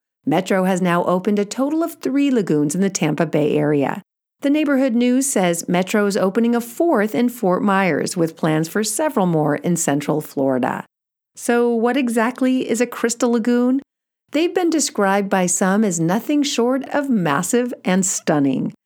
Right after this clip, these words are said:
They have the ability to transform any ordinary piece of land into a safe, family-friendly beach.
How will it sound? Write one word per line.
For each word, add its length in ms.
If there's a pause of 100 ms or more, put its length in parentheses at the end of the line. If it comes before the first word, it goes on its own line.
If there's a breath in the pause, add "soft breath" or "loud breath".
(280)
They 120
have 200
the 100
ability 420
to 160
transform 880
any 320
ordinary 480
piece 280
of 140
land 440
into 320
a 80
safe, 500 (300)
family-friendly 920
beach. 640